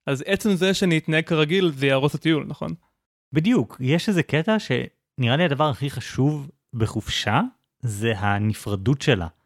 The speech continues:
Speaker 2: זה השוני. זה העובדה שאתה לא תרגיש שאתה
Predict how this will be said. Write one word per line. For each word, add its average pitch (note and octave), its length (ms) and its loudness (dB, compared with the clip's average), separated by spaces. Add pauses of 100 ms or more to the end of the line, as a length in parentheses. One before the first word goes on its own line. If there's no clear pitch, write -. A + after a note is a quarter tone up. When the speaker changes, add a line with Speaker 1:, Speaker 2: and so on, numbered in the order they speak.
(280)
Speaker 2:
זה G#2+ 240 0
השוני. G2 720 0 (120)
זה G#2+ 200 -2
העובדה G2+ 380 2
שאתה A2 300 0
לא A2+ 140 2
תרגיש D3+ 680 -2
שאתה G#2+ 460 0